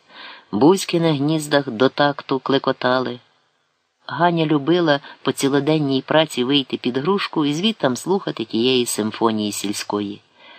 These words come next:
Дими з-під курних стріх збивалися у хмару, хмари над селом повисали, ніби море в долині шуміло, а по ньому кораблі плили,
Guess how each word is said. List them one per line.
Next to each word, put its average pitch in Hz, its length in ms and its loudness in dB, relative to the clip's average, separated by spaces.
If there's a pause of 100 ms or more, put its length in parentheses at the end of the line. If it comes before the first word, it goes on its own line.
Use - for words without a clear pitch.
(760)
Дими 220 360 6
з-під - 260 -4
курних 196 440 2
стріх 180 380 2
збивалися 170 640 4
у 160 120 2
хмару, 151 560 0 (460)
хмари 165 480 2
над 110 200 0
селом 143 380 0
повисали, 107 760 -6 (180)
ніби 135 260 4
море 120 300 4
в 104 60 -2
долині 110 380 0
шуміло, 107 500 -2
а 107 100 6
по 123 140 0
ньому 156 340 0
кораблі 113 500 0
плили, 101 480 -2